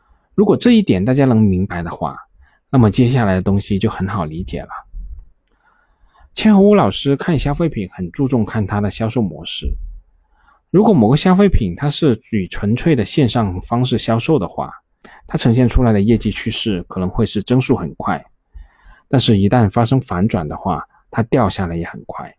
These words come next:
这种线上直销模式造就的品牌一般不是一个稳步发展的状态。比如我们现在看到那几个上市的淘品牌，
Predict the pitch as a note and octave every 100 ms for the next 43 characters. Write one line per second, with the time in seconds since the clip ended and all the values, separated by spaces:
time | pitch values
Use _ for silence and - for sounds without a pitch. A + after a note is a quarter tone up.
0 | _ _ _ _ _ _ - - - -
1 | G#3+ G3 A2+ G#3 F3 F#3 C3 - B2+ D#3+
2 | E3+ G#2 F#2+ - G2+ D3 A#2 A#2 F#2+ -
3 | D#2+ - D#2+ F#2+ A#2 A#2+ A#2 A2+ F#2+ A2
4 | F#2+ A2+ F#2+ F2 E2 G#2+ G2 A#2 C3 G2
5 | E2 E2+ E2 - - - - _ _ _
6 | _ - - - _ - F2+ F#2 A2 F#2+
7 | F2+ A2 G#2 - A2+ G2+ G2 G#2+ - E2
8 | G2+ F#2+ - G#2 - F#2+ E2+ - E2 F#2
9 | F#2+ E2 C#2+ C2